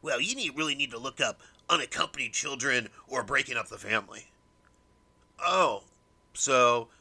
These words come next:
when these kids came unaccompanied to the border and Trump had to put them in the facilities that Obama built, they were breaking up a family. But now they're unaccompanied children. So pay close attention, uh,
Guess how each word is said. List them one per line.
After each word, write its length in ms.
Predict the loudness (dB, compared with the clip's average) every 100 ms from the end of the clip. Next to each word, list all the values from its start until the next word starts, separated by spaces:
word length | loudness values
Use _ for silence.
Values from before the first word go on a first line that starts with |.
| _
when 140 | -8
these 140 | -4 -2
kids 200 | -2 -2
came 280 | -4 -4 -8 _ _ _
unaccompanied 640 | -4 -4 0 0 0 -2 -2
to 100 | -4
the 80 | -2
border 500 | 4 6 6 2 -2 -20 _ _
and 380 | -8 -6 -6 -6
Trump 240 | -2 -2
had 120 | 0 -2
to 60 |
put 120 | -4
them 100 | -8
in 80 | -6
the 80 | -6
facilities 480 | -6 -6 -4 -4 -2
that 100 | -2
Obama 480 | 0 4 4 4 0
built, 320 | -2 -2 -6 _ _ _ _ _ _ _ _ _
they 220 | 2 4 6
were 300 | 6 6 4
breaking 460 | 4 6 6 2
up 120 | 0
a 60 | -2
family. 480 | -2 0 -2 -6 -20 -20 _ _ _ _ _ _ _ -10
But 120 | -2
now 280 | 4 4 6
they're 300 | 6 4 2 -10 _ 0
unaccompanied 680 | 0 2 4 4 2 -6
children. 320 | -6 -10 -12 -20 _ _ -6
So 160 | -6
pay 240 | 0 0 2
close 320 | 4 4 4
attention, 520 | -2 -4 -2 -4 -8 _ _ _ _
uh, 80 | -10